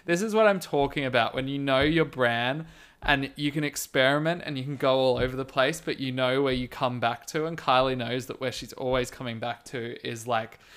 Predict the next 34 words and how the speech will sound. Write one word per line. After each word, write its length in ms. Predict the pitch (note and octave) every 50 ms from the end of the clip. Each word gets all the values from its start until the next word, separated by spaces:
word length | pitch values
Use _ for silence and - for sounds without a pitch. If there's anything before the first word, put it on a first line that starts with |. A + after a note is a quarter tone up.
| - -
she's 180 | - - A#2+
commander 540 | A2+ - C3 C#3 C3+ B2+ B2+ C3 C3+ C3+ C3+
of 100 | B2+ A2+
the 60 | A#2
dance 420 | A#2 G#2+ G3 F#3+ - - - - -
floor. 220 | - - A#2 A2+
She's 200 | G#2+ - B2 A2 - -
pure 380 | - - - D3+ C#3+ C#3 C#3
pop. 400 | C#3 - - A2+ G#2+ A#2 - _ _ _ _ - - - - -
She's 200 | - - C3+ C3
disco, 460 | B2 - - B2+ A#2 - - - C3 A2+
and 340 | A2+ A#2+ - - C#3 B2
starting 380 | - - C#3+ C3 C3 C3+ C3+ C3+
a 60 | C3+ B2+
song 240 | - D3+ B2+ B2
with 200 | A#2+ A#2 A2 _
dance 560 | - C3+ A#2+ A#2 A#2 A2+ A2+ - - - - - _ - - - - -
and 180 | - B2 B2+
then, 280 | B2+ B2 A#2+ B2 B2+ B2 -
um, 240 | B2 A#2+ A#2 A#2 A#2
in 140 | - C3 C3
the 60 | B2
video 300 | A2+ A#2+ B2 B2 B2 A#2+ A#2+
ending 340 | A#2 A2+ B2 B2+ B2+ A#2+ B2
up 160 | A#2 - -
on 100 | C3 A#2+
top 340 | - - - A#2+ A2+ - -
of 120 | C3+ A#2+
a 60 | B2
pyramid 520 | A2+ - - C#3 B2+ A#2 A#2 A2+ A#2 A#2 A#2
of 140 | A#2 G#2+ -
half-naked 680 | - - A#2+ A2+ A2+ - - A#2 A2+ G#2+ - A2 -
people 580 | - A#2+ A#2+ A2+ - - A#2 A#2+ A#2+ A#2+ - -
is 280 | - B2 A#2+ G#2+ G#2+